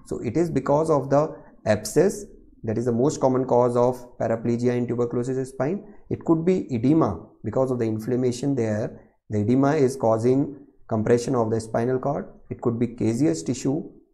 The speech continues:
granulation tissue, or sometime because of the ischemia, because of the inflammation or infection, there is ischemia to the spinal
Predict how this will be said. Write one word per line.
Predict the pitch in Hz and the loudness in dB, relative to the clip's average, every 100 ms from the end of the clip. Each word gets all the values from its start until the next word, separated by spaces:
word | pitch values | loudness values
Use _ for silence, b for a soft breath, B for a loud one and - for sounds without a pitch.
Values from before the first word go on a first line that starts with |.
| - | -16
granulation | 104 113 135 170 156 151 127 | -4 0 2 4 2 0 -2
tissue, | 117 - 127 143 B B B | -2 -2 -4 -4 B B B
or | 107 | -4
sometime | 135 147 175 190 | -2 0 2 2
because | 160 165 165 165 | 2 4 4 4
of | 156 | 0
the | 160 | -2
ischemia, | - - - 160 170 127 98 | -4 -12 -2 2 2 2 0
because | 104 135 | -4 -4
of | 131 | -2
the | 123 | -2
inflammation | 120 120 143 143 139 - 147 | -4 -4 -2 0 0 -2 -2
or | 131 | -2
infection, | 117 113 131 - 151 165 B B - | -2 -2 -4 -4 -4 -4 B B -2
there | 120 | 0
is | 139 135 | 0 -2
ischemia | 120 - 127 143 156 160 | -4 -2 2 4 4 2
to | 147 | 0
the | 143 | -2
spinal | - - 113 120 143 | -2 -4 -2 0 -2